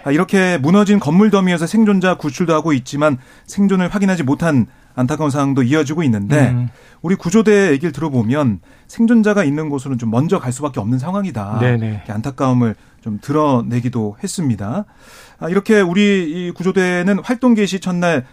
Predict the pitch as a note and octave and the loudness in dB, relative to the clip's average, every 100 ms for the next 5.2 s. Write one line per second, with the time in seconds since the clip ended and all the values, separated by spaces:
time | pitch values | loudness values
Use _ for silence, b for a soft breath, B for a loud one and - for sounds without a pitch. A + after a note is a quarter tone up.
0 | B - B2 A3+ G#3+ F#3+ E3+ C3 - C#3+ | B -4 4 6 6 4 0 -2 -6 -6
1 | D#3 E3 G#3 C#3+ B2+ F3 B2 A#2 A2 G2+ | -4 -2 -2 -2 -2 -2 -2 -2 -6 -8
2 | C3 C3+ C3+ C3+ C#3 C#3 B2 B2 - B2+ | -8 -6 -6 -6 -4 -2 -2 -4 -10 -10
3 | E3+ D3+ D3 B2+ C3 A#2+ C#3 C3 B2+ C3+ | -8 -6 -6 -4 -4 -2 -2 -4 -2 0
4 | B2+ C3+ B2 A#2+ C3 B2+ B2+ B2+ - A#2 | 0 0 0 2 0 0 -2 -6 -6 -4
5 | G3 | -4